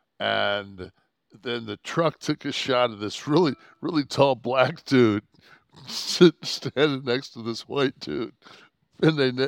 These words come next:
they said who it was, and the black dude, 'cause he was, he was so much taller than the rest of the crowd, you know. He was like,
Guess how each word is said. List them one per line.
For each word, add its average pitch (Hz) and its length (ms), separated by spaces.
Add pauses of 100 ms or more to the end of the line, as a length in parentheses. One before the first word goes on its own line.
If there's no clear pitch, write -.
they 120 220
said 143 300
who 135 220
it 127 240
was, 151 280
and 131 80
the 123 80
black - 440 (120)
dude, - 300 (840)
'cause 156 180
he 175 100
was, 165 260
he 160 100
was 147 160
so 160 240
much 143 320
taller 135 540
than 110 160
the 110 100
rest 131 320
of 127 40
the 123 140
crowd, 123 460
you 107 100
know. 92 300
He 117 80
was 110 100
like, 107 180